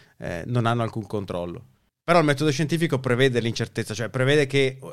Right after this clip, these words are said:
una tesi che oggi diamo per assodata venga smentita o ampliata domani, come è successo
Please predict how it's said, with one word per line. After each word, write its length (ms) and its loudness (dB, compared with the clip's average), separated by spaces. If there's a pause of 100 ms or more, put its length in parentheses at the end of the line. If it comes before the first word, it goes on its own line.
una 240 -2
tesi 280 2
che 100 0
oggi 200 0
diamo 240 0
per 100 -2
assodata 420 -2
venga 260 -2
smentita 880 0
o 200 0
ampliata 380 -2
domani, 420 -2
come 160 -8
è 40 -8
successo 840 -6